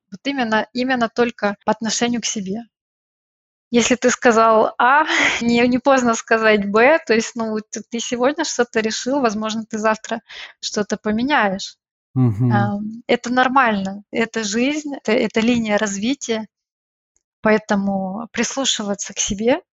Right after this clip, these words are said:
Speaker 1: м, к своему сердцу, <laughs> к
Speaker 2: М.
Speaker 1: своей интуиции.
Speaker 2: Да.
Speaker 1: И главное, главное двигаться. Жизнь — это движение.
Speaker 2: Да,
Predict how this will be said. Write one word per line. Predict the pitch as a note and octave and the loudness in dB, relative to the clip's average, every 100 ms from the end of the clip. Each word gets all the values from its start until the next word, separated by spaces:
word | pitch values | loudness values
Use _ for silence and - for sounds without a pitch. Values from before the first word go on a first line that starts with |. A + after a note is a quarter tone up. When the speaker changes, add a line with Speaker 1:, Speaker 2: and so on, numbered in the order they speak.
| _ _ _ _ A3 | _ _ _ _ -18
Speaker 1:
м, | A3 A#3 A#3 - | -16 -16 -18 -20
к | - | -16
своему | - A3 A3 | -6 -4 -2
сердцу, | G#3+ A#3+ B3+ - - G#3+ | 0 4 2 2 -6 -6
<laughs> | G#3+ - - A#3+ - _ - - - | -6 -8 -8 -8 -8 _ -8 -6 -4
к | A#2+ | -4
Speaker 2:
М. | |
Speaker 1:
своей | G#2+ B3 A#3+ A#3 | 4 6 8 6
интуиции. | A3 A3+ A3 C4+ - A#3+ G#3 G3 G#3+ - _ - A#2+ | 2 -2 0 -2 -4 -2 0 0 -4 -12 _ -10 -6
Speaker 2:
Да. | A2+ A#2+ A#2 A2+ G2 _ _ _ _ | -2 0 0 -4 -8 _ _ _ _
Speaker 1:
И | A3+ A#3 B3 B3+ | 4 6 8 6
главное, | A3 A3+ C4+ C#4+ C4+ A#3+ A3 G#3+ G#3 F#3+ - _ _ _ | 4 4 4 4 4 6 4 2 0 -4 -12 _ _ _
главное | A#3 D4 D#4 B3 | 2 4 4 2
двигаться. | A#3+ D#4+ C4+ - A3 G#3 - - | 2 2 2 2 -2 -2 -6 -8
Жизнь — | G#3 F#3 B3+ C4 A3 | -6 -2 -2 0 -4
это | A3 | -4
движение. | G#3+ G#3 F#3+ G#3 A#3+ G#3+ F3+ | -6 -8 -6 -6 -6 -8 -6
Speaker 2:
Да, | A#2+ B2 B2+ A#2+ | 0 2 4 2